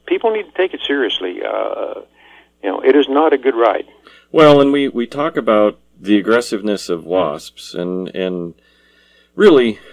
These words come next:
Speaker 2: uh, there's, there's two lines of thought on that, right? So wasps aren't any more aggressive than bees. It just depends on what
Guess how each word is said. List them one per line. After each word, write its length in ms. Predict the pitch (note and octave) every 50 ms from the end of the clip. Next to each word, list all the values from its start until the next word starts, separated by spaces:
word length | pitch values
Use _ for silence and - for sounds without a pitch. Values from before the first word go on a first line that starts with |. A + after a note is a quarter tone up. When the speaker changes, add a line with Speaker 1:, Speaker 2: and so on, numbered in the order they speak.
| - - _ _ _ _ -
Speaker 2:
uh, 400 | G#2+ G#2+ G2+ G2+ G2 F#2+ F#2 - - _ _ _ _ _ _ _ _ _ _ - - - - - - - - - -
there's, 520 | - A2+ C3 C3 B2 A2+ - - - -
there's 320 | - B2 B2 A#2+ G#2+ - -
two 640 | _ - - F3 E3+ E3 D#3+ D#3 D3+ D3 C#3+ C3+ B2+
lines 480 | B2 B2 B2 B2 A#2+ B2 B2 A#2+ G#2 G#2+
of 140 | G#2+ F2+ -
thought 400 | - - A2 G2+ E2 D2+ - _ _ -
on 180 | F2 F2 E2+
that, 240 | E2+ E2 D#2 - -
right? 320 | - F2+ F#2 G#2 A2+ A2+ _ _
So 380 | - - A2+ A2 G2+ F#2+ F#2 _ _ _ _ _ _ _ _ _ -
wasps 460 | - A#2+ C3 C3+ C3 - - - -
aren't 200 | A#2 A#2+ A#2 A#2
any 140 | A#2 A#2+ A#2+
more 240 | A#2 A2+ A2+ A2+ A2
aggressive 480 | G2 G2 G#2 G#2+ G#2+ - - G#2+ G#2
than 200 | G#2+ A2+ A2 G#2+
bees. 460 | F#2+ G2 F#2+ F#2 F2+ F2+ F#2 F#2 E2+ F#2
It 80 | F#2
just 220 | - A#2+ C3 - -
depends 500 | - - - A#2+ A#2 A2+ A2+ A2 G2 G2+
on 340 | G2 G2 F#2+ F#2+ F#2 F2 - _ _ _ _ _ _ _ _ _ -
what 800 | - F#2 G2 G2+ G2+ G#2+ A#2 A#2+ A#2+ A#2+ - - - - -